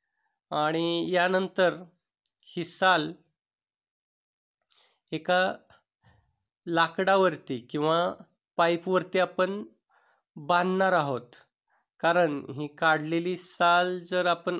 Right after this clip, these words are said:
अशीच वाळत ठेवली तर, अ, ह्या सालीचे वेटोळे होतात आणि ते वेटोळे होऊ नयेत, ती साल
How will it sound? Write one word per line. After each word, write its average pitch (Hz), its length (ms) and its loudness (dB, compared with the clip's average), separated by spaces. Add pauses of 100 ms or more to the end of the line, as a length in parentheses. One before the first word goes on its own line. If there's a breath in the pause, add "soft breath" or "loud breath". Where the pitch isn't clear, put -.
अशीच 175 480 -6
वाळत 170 380 2
ठेवली 160 600 -2 (720 soft breath)
तर, 151 240 -2
अ, 147 500 -4 (1400)
ह्या 165 360 -2
सालीचे 175 720 -2 (240)
वेटोळे 180 520 0
होतात 156 380 -2 (320)
आणि 147 240 -4
ते 165 160 -4
वेटोळे 165 500 0
होऊ 175 260 -2
नयेत, 147 220 -2 (160)
ती 147 60 -8
साल 170 760 0